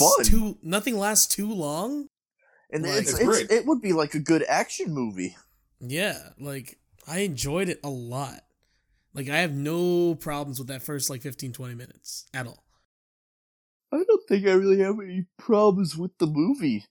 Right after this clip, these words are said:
Speaker 1: honestly. Like,
Speaker 2: I, I,
Speaker 1: I,
Speaker 2: I got
Speaker 1: I like
Speaker 2: some,
Speaker 1: this
Speaker 2: I got
Speaker 1: one.
Speaker 2: s-,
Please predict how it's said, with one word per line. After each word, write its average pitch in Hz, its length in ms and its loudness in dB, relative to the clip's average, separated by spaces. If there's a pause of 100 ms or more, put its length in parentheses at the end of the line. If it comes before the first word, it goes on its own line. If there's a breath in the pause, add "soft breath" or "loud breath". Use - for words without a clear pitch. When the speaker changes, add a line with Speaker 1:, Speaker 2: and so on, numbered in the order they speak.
(440)
Speaker 1:
honestly. 113 540 -2
Like, 294 260 2
Speaker 2:
I, 190 60 6
I, - 20 8
Speaker 1:
I, 202 180 2
Speaker 2:
I 180 40 2
got - 80 2
Speaker 1:
I 165 60 4
like 165 260 2
Speaker 2:
some, - 100 -6
Speaker 1:
this 143 140 -4
Speaker 2:
I 165 80 -2
got 151 60 -2
Speaker 1:
one. 139 100 -2
Speaker 2:
s-, - 120 -4